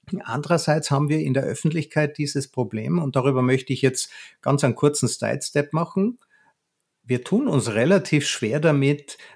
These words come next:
uns damit abzufinden, dass die Medizin eine vorläufige Wissenschaft ist. Wir erwarten uns immer, dass man uns sagt, die F F P zwei Maske, die hat genau diesen Effekt und warum wisst ihr das nicht vorher? Oder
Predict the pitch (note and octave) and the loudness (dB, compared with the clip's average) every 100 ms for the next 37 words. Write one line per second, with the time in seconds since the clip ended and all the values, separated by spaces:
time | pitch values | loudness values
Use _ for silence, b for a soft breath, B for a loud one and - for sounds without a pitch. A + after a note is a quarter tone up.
0 | _ C#3+ - C3 B2+ B2+ G#2 - - D3+ | _ -2 0 2 2 2 -2 -6 -4 -2
1 | C#3+ C#3 C#3+ C#3 - C#3 C3+ C3 B2 - | 0 0 0 -2 -2 0 0 0 -2 -2
2 | B2 B2 A#2+ A#2 - B2+ C#3 C#3+ C3 C3 | -2 0 0 -2 -2 0 0 0 -2 -2
3 | B2+ D#3 E3+ A2+ - - - - - - | -2 0 2 2 -2 -8 -8 -8 -8 -10
4 | - - - - - - A#2+ D3 E3+ C3+ | -10 -12 -16 -16 -12 -10 -2 0 2 2
5 | B2+ G2 D3 - E3 D3 C#3+ D3 D3+ C#3+ | 2 2 0 -2 0 0 0 0 0 0
6 | C3+ - C#3 D3 B2+ - B2+ B2+ _ - | -2 -2 -2 0 -2 0 0 -2 _ -20
7 | b b b b b _ _ - C3+ C#3+ | b b b b b _ _ 2 6 6
8 | C#3 C3+ C3+ - - C#3+ C#3+ C#3+ - B2+ | 4 2 0 2 4 6 6 4 2 2
9 | C#3+ C#3 C#3 - C3+ A#2 C3+ C3+ B2 B2 | 4 4 2 2 2 2 4 6 6 4
10 | C#3 - C3 A#2+ C3 D3 C#3+ D3 B2+ B2+ | 2 2 2 4 2 4 4 4 2 0
11 | C#3 C#3+ - - C3 B2+ B2 B2+ D#3 - | 0 0 -4 -2 2 4 4 4 2 2
12 | C#3 B2 A#2+ C3 - - C3+ C#3+ A#2+ A2 | 0 0 0 -2 -2 2 4 4 2 0
13 | A2 D3 B2 B2+ A#2+ | -2 0 2 4 2